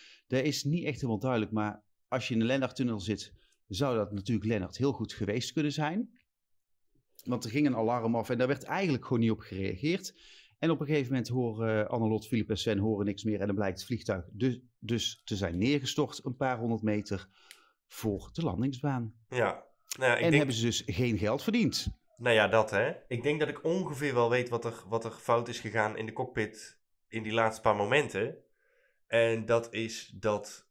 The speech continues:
Speaker 2: Jasmin liep daar ontzettend te kloten. Dus ik kan niet meer bij de pedalen ineens. En ach, laat dat alarm maar afgaan. En allemaal dat soort dingen. Dat ik, <laughs> dat ik ook dacht, oké.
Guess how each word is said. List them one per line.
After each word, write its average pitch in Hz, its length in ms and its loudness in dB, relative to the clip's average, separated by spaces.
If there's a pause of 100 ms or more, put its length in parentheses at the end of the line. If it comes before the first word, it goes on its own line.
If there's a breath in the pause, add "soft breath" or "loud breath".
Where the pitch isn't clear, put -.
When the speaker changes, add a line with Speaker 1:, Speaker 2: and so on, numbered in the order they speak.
(460)
Speaker 2:
Jasmin 113 720 0
liep 113 220 -4
daar 95 240 2
ontzettend 107 460 -4
te - 60 -12
kloten. 127 560 -2 (2000)
Dus - 560 -4 (340)
ik 127 140 -4
kan 123 160 6
niet 123 120 -2
meer 113 120 2
bij 110 160 4
de 104 80 -8
pedalen 101 800 4
ineens. 98 840 -4
En 101 320 -4 (380 loud breath)
ach, 135 260 6
laat 127 200 4
dat 131 200 0
alarm 131 380 4
maar 135 160 2
afgaan. 98 1120 2
En 107 160 -6
allemaal 127 260 0
dat 135 180 0
soort 120 200 -6
dingen. 120 400 -2 (600 loud breath)
Dat 123 160 0
ik, - 300 -2
<laughs> - 120 -4
dat 139 140 6
ik 123 160 0
ook 123 180 4
dacht, 117 400 4 (100)
oké. 120 960 4